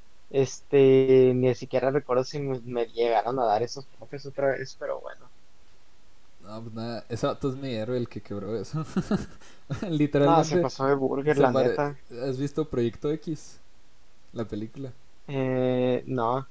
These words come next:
Speaker 1: no lo he visto.
Speaker 2: No, hace cuenta, se trata de que unos vatos, o sea, la gente que ahorita estará pensando no tiene nada que ver. Bueno, se trata de unos vatos que se avientan la mejor fiesta de la historia, así, literalmente.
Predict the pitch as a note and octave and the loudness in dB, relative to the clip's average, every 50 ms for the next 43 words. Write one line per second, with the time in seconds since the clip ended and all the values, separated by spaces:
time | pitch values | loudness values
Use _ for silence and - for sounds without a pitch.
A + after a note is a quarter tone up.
0 | - - C#3 C3 C3 C3 C3 B2+ B2 B2 A#2 - - C3 B2+ - A#2 A#2 G#2+ - | -12 -8 -6 -2 0 2 2 2 0 -2 -6 -8 -8 -8 -8 -8 -10 -12 -12 -10
1 | - C3 B2 - C#3+ - D3 C#3 C#3 C#3 - D3+ D#3 D3+ - B2+ - - C3 C3+ | -10 -10 -8 -8 -8 -6 -6 -8 -6 -6 -6 -6 -6 -6 -8 -8 -4 -2 -2 -2
2 | C3+ - - C#3 C3+ - - - - - - - B2 A#2+ A2+ - - A2+ A2 A2 | -4 -6 -10 -10 -10 -12 -14 -16 -16 -16 -14 -10 -10 -10 -8 -8 -8 -6 -6 -6
3 | A2+ A2 G#2 F#2 A#2 B2 B2 B2+ B2+ C3+ C3+ C3 C3+ - C3 A#2+ B2 - - - | -6 -6 -6 -6 -8 -8 -8 -4 -2 -2 -2 -2 -2 -6 -10 -10 -10 -12 -14 -14
4 | - - D#3 B2 C3 A#2+ A#2+ A2+ A2+ - A#2+ A#2+ A#2 - C3 B2+ C3 - A#2+ A#2 | -12 -10 -8 -6 -6 -6 -4 -6 -6 -8 -8 -10 -8 -6 -8 -8 -6 -8 -8 -8
5 | A#2 A2+ - B2+ - - A#2+ A2 - - B2 A#2 B2 A#2+ A#2+ A#2 A2+ G#2+ - B2 | -8 -8 -10 -10 -8 -8 -8 -8 -10 -12 -12 -10 -10 -12 -12 -12 -14 -12 -12 -12
6 | B2 B2 B2 B2 - - A#2+ B2+ A2 B2 C3+ C3 B2+ A#2+ - C3 - C3+ C3+ - | -12 -12 -14 -12 -8 -6 -6 -4 -2 -2 -2 -2 -2 -6 -6 -4 -2 -2 0 0
7 | F#3 F3+ F3 F3 F3 F3 E3+ D#3 D3 C#3 A#2+ - - E3+ F3+ G3 - - - - | 0 -2 -2 -2 -4 -6 -6 -4 -2 -4 -4 -4 -8 -8 -8 -8 -10 -14 -14 -16
8 | - - - - - - - - - E3+ D#3 - D#3 C3+ C3 C3 B2+ C3 C3 - | -16 -16 -16 -16 -16 -16 -8 -4 -2 -2 0 2 2 2 2 0 -2 -4 -4 -4
9 | D#3+ D#3+ E3 E3 D#3 C#3 B2 - - C3 C3 - C#3 C3 C3 - D#3+ D3+ C3+ A#2 | -6 -6 -4 -6 -6 -6 -6 -6 -6 -8 -6 -6 -6 -6 -6 -6 -6 -4 -4 -4
10 | A2+ - - C#3 D3 E3+ F3 C3 A#2 - C#3 C#3 C#3+ C3 B2 - A#2 A2+ A2+ A#2+ | -6 -6 -6 -6 -4 -4 -4 -4 -4 -4 -4 -4 -4 -4 -4 -4 -4 -6 -6 -6
11 | B2+ C3+ D#3 F#3+ - - D#3+ | -8 -10 -10 -10 -10 -10 -10